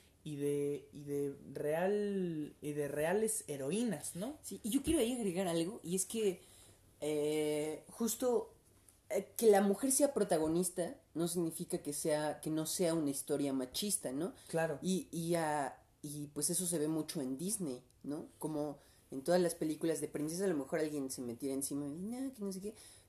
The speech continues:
Speaker 2: pero en todas las películas de princesas, eh, aunque la protagonista sea una princesa,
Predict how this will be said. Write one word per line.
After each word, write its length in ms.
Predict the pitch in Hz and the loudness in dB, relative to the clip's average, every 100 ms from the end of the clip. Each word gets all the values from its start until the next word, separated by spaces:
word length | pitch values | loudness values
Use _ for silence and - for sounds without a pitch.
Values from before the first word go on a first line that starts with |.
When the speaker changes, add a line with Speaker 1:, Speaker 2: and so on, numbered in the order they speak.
| - | 0
Speaker 2:
pero 140 | 175 | 2
en 80 | 175 | 4
todas 180 | 233 233 | 4 6
las 120 | 202 | 4
películas 420 | - 180 190 170 | 2 0 2 0
de 60 | 151 | 0
princesas, 640 | 147 139 143 165 190 190 - - - _ _ - | -2 -2 -2 -2 -2 -4 -8 -18 -20 _ _ 0
eh, 180 | 165 165 | 0 2
aunque 320 | 160 165 185 | 0 0 2
la 240 | 170 160 | 4 4
protagonista 720 | 151 156 170 165 175 226 - | 0 -2 2 4 4 2 0
sea 300 | 254 - 175 170 | 0 4 4 4
una 280 | 185 190 185 | 4 2 0
princesa, 640 | 147 143 175 151 170 | -2 -2 -4 -4 -6